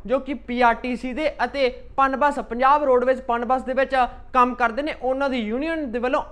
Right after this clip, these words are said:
ਅਣਮਿੱਥੇ ਸਮੇਂ ਦੇ ਲਈ ਇਹ ਹੜਤਾਲ ਰੱਖ ਦਿੱਤੀ ਗਈ ਸੀ ਤੇ ਇਸ ਐਲਾਨ ਤੋਂ ਬਾਅਦ ਪੰਜਾਬ ਦੇ ਲੋਕਾਂ ਨੂੰ ਮੁਸ਼ਕਲਾਂ ਦਾ ਸਾਹਮਣਾ ਕਰਨਾ ਪੈ ਗਿਆ। ਇਸ ਦੇ ਵਿੱਚ ਜਿਹੜੇ ਪੱਕੇ ਸਰਕਾਰੀ ਕਾਮੇ ਨੇ, ਉਹਨਾਂ ਦੇ ਵੱਲੋਂ ਤਾਂ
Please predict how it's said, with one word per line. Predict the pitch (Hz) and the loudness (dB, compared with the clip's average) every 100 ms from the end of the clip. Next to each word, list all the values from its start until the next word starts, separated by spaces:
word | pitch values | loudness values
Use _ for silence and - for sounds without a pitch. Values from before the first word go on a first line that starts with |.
| 233 | -2
ਅਣਮਿੱਥੇ | 269 254 285 | -2 -2 -6
ਸਮੇਂ | 269 254 240 | -6 -6 -4
ਦੇ | 247 | -4
ਲਈ | 262 - - | -4 -8 -2
ਇਹ | 247 | -2
ਹੜਤਾਲ | 247 233 240 247 254 226 | 0 -4 2 4 4 2
ਰੱਖ | 269 302 262 | 2 2 2
ਦਿੱਤੀ | 220 208 233 | -6 -6 0
ਗਈ | 254 | 0
ਸੀ | 277 294 214 | 2 -2 -2
ਤੇ | - | -2
ਇਸ | - 254 | 0 2
ਐਲਾਨ | 285 247 302 | 4 2 2
ਤੋਂ | 294 | 0
ਬਾਅਦ | 262 254 | 0 -2
ਪੰਜਾਬ | 247 254 254 226 | -2 2 2 2
ਦੇ | 311 | 2
ਲੋਕਾਂ | 262 247 269 | 0 0 -2
ਨੂੰ | |
ਮੁਸ਼ਕਲਾਂ | 247 262 - 311 | -4 -6 -4 -4
ਦਾ | 285 | -2
ਸਾਹਮਣਾ | 285 254 262 262 | -6 -6 -6 -4
ਕਰਨਾ | 247 247 262 226 - - | -4 -2 -4 -6 -14 -2
ਪੈ | 269 247 | 2 4
ਗਿਆ। | 247 294 - | 6 4 2
ਇਸ | 240 | -2
ਦੇ | 220 | 0
ਵਿੱਚ | 254 226 | -2 -2
ਜਿਹੜੇ | 262 254 | -4 -4
ਪੱਕੇ | - 254 330 320 | -4 -6 -2 -2
ਸਰਕਾਰੀ | - - 254 254 | -2 0 0 0
ਕਾਮੇ | 247 240 277 | -2 -2 0
ਨੇ, | 302 185 - - | 0 0 -4 -6
ਉਹਨਾਂ | 226 277 | -2 -2
ਦੇ | 285 | 0
ਵੱਲੋਂ | 254 247 262 | 0 0 2
ਤਾਂ | 294 | 0